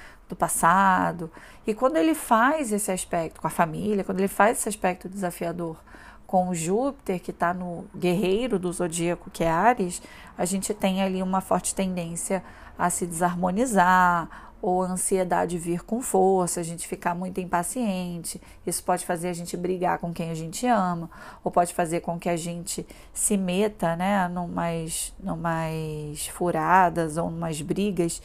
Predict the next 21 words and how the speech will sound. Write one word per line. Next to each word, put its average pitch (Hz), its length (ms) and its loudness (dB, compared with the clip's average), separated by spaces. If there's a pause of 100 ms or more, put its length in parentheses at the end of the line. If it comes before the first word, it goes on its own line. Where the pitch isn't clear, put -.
(340)
desnecessárias. 220 1160 0 (440)
Então, 190 440 -2 (100)
vamos 175 160 -2
procurar 175 360 2
manter 175 240 -4
o - 40 0
pé - 140 -2
no 175 100 -6
chão, 165 440 0
respira, 175 880 -2 (560)
pra 180 180 6
não 175 460 0 (280)
surtar, - 560 2 (440)
tá? 170 360 2 (400)
Então, 175 400 -2
é 180 80 0
importante 180 800 -2
ter - 180 -2
essa 175 200 2
atenção, 175 680 -2 (480)
porque 160 420 -6